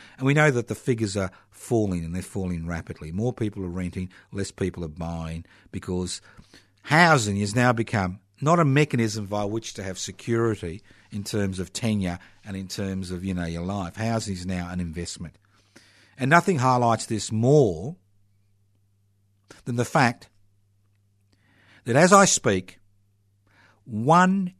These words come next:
in ten, that's right, one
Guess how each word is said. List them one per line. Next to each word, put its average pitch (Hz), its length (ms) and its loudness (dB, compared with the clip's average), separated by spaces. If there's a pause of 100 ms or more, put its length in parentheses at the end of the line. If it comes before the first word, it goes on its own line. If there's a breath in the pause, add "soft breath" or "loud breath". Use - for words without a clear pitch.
in 147 260 2 (160)
ten, 87 400 -2 (1120)
that's 156 200 -6
right, 156 200 0 (520 soft breath)
one 170 640 2